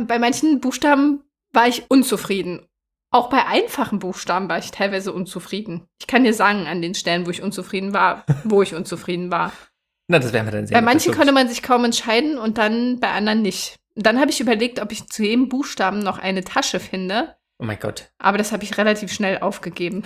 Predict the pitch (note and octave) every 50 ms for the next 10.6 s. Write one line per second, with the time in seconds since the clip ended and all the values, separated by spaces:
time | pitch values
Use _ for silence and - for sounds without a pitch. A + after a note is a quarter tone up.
0 | - - E3+ D#3+ - - C4 - - - - - - B3 - - _ _ _ _
1 | _ _ _ - F#3+ F3+ F3+ F3+ E3+ F3 F#3 - - - G3 F3+ - G3 - F3+
2 | D#3+ D3+ E3 G3+ G#3 G3+ G3 E3+ F#3 F3+ - - F#3+ F#3 F#3 E3+ E3+ F#3 F3+ F3+
3 | F3 F3+ F3 E3+ - - - - E3+ - - - - - _ - A#3+ A3 A3+ A3
4 | A3 - _ _ - - A3 - - E3+ F3 - - E3 - D#3+ D#3+ - - -
5 | - _ _ _ _ _ - A3+ A#3+ B3+ C#4 - - B3+ B3+ A#3+ A3 A3+ E3 E3+
6 | A#3 C#4+ D#4 C#4+ - - - F3+ F#3+ F#3+ - C#4 D#4 - A#3+ F#3+ F3+ F#3+ B3 C4+
7 | D#4+ - - - F#4+ - D4+ G#3+ E3+ F#3 G3+ - F3 - - G3 F3 F3 F3 -
8 | - - C3 C3 C3 - C3+ C#3 C3+ - - - B2+ C3 B2+ - B2 A2+ A#2 A#2
9 | - - A2+ G#2 G#2+ G2+ F#2+ G2+ - - C4+ C4 - B3 A#3+ - B3 A#3+ B3 A#3
10 | - A#3+ G#3+ G3+ - - F3+ F3+ G3+ - -